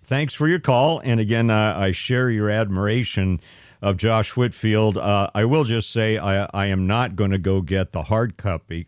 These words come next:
copy of the Modesto Bee. I refuse to pay the outrageous prices, uh, that they demand for the hard copy. But I, I do look at the digital, uh, version, and, uh, I did see that article, and, uh, I share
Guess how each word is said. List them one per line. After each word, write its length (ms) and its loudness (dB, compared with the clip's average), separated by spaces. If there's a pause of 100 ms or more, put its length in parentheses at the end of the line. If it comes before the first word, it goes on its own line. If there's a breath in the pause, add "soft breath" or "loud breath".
copy 440 -4
of 100 -4
the 80 -4
Modesto 540 -6
Bee. 200 -4
I 40 -2
refuse 800 -2 (500 soft breath)
to 120 -2
pay 340 0
the 180 2
outrageous 680 -2
prices, 920 -4 (100)
uh, 240 -8
that 220 -8
they 160 -4
demand 680 -2
for 200 -8
the 100 -8
hard 260 -2
copy. 360 -6
But 360 0 (380 loud breath)
I, 300 0
I 140 0
do 280 4
look 320 4 (100)
at 280 -2
the 80 -4
digital, 720 -2
uh, 160 -2
version, 600 -2
and, 520 -8
uh, 220 -8
I 100 -4
did 220 -8
see 200 -6
that 220 -4
article, 560 -8
and, 180 -10
uh, 200 -14
I 140 -6
share 480 0